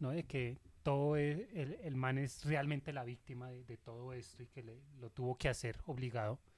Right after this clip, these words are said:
Entonces ya hay como que nos baja la tensión de, de odio hacia el man un poquito.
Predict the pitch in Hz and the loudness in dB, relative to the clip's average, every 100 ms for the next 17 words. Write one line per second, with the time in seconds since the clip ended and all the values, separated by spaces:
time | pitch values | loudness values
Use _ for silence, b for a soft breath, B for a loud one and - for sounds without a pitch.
0 | - - _ _ _ - 120 120 - 135 | -20 -20 _ _ _ -2 2 2 2 2
1 | 127 135 117 156 135 110 120 120 143 143 | 2 -2 -2 0 0 2 4 4 2 2
2 | 139 - 113 113 123 120 123 _ - 135 | 0 0 -6 -6 -6 -8 -12 _ -8 -4
3 | 131 127 131 131 151 120 117 117 - 143 | -4 -4 -6 -6 -8 -6 -8 -8 -10 -10
4 | 139 | -12